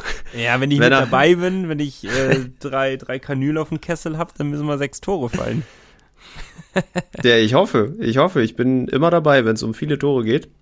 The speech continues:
Speaker 1: Ja, dachte ich mir.
Speaker 2: Also, ich, sechs zwei, ja,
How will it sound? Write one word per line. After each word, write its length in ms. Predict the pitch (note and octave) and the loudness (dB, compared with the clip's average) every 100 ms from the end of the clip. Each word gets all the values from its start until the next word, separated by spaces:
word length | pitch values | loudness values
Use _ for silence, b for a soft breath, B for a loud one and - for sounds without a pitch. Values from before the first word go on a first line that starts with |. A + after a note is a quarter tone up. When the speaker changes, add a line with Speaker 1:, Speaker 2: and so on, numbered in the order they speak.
| - | -8
Speaker 1:
Ja, 180 | C3 B2+ - | -6 -6 -8
dachte 300 | B2 - A2+ | -16 -14 -16
ich 80 | |
mir. 260 | A2 A2+ A2+ _ - _ b b b b - | -12 -12 -12 _ -20 _ b b b b 0
Speaker 2:
Also, 580 | A2+ A#2 A#2 A2+ A2+ - _ | 2 2 2 4 2 -2 _
ich, 180 | - - - - | -14 -14 -14 -18
sechs 380 | - B2+ - - | -6 -6 -4 -4
zwei, 380 | - A#2+ B2+ D3 | -2 0 2 2
ja, 420 | C3 G#2+ C3+ | 4 4 4